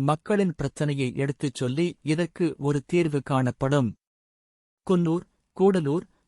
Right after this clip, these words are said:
உதகை வியாபாரிகளுக்கு ஏற்பட்டிருக்கும் கடும் பாதிப்பிலிருந்து அவர்களை மீட்டெடுக்க அ தி மு க அரசு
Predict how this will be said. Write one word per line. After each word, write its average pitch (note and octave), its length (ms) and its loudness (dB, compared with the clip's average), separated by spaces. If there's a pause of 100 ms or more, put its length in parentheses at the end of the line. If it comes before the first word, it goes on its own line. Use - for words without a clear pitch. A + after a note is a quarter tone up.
(160)
உதகை G#3 340 4
வியாபாரிகளுக்கு C#3 920 0 (140)
ஏற்பட்டிருக்கும் C3+ 920 -2
கடும் D#3 400 0
பாதிப்பிலிருந்து C3 840 0 (180)
அவர்களை C#3+ 520 0
மீட்டெடுக்க C3 580 -2 (340)
அ D3 160 2
தி G3+ 160 0
மு F3+ 140 2
க E3 200 -2
அரசு C3 400 -2